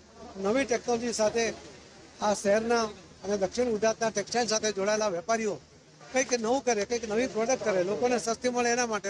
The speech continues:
લોકોને ટકાઉ મળે એના માટે અને ક્વોલિટી સાથે આ પ્રોડક્શન બને, એમાં ક્વોલિટીમાં, ક્વોલિટી સાથે એની કોસ્ટ પણ કંટ્રોલ થાય, વધુમાં વધુ રોજગારી મળે અને વિદેશમાં પણ એને નિકાસ કરી શકાય એવા ક્વોલિટીનો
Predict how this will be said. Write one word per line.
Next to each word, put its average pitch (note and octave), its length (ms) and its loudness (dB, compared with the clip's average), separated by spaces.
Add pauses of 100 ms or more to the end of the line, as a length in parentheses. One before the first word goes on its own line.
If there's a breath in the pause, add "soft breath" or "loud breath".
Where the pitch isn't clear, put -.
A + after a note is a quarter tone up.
લોકોને A3+ 260 -4
ટકાઉ A3+ 420 -2
મળે A#3 220 0
એના A#3+ 200 0
માટે F#3 180 -2 (840)
અને A3+ 120 2 (120)
ક્વોલિટી B3+ 380 0
સાથે G#3+ 300 0 (600)
આ A3+ 120 2
પ્રોડક્શન G#3+ 380 0 (100)
બને, A3 180 2 (140)
એમાં G3+ 220 -4
ક્વોલિટીમાં, G#3 520 -4 (380)
ક્વોલિટી G#3+ 340 -2
સાથે A3 180 0
એની G#3+ 220 -2
કોસ્ટ B3 220 2
પણ A#3+ 160 0
કંટ્રોલ A3 260 2
થાય, G3 300 0
વધુમાં A3+ 320 4
વધુ A3 240 2
રોજગારી B3 440 0
મળે G#3 180 2 (720)
અને G#3+ 120 2 (120)
વિદેશમાં A#3+ 460 0
પણ A#3 240 2
એને G#3+ 120 0
નિકાસ A#3+ 360 2
કરી A3 220 -2
શકાય A3 300 2
એવા G#3+ 200 2
ક્વોલિટીનો A3+ 440 0